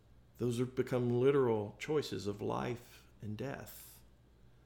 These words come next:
Will we see the child in our womb as God sees them, as one who has been made in the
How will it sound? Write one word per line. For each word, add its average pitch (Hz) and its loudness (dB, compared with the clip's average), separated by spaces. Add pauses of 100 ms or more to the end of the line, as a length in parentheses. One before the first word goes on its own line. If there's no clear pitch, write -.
(1200)
Will 139 4
we 135 4
see 151 0 (960)
the - -10
child 135 0
in 117 4
our 107 4
womb 113 0 (1600)
as 113 0
God 123 2
sees 113 -2
them, 92 -4 (260)
as 107 -6
one 117 2
who 110 2
has 101 0
been 101 2
made 110 0
in 98 -2
the 92 -4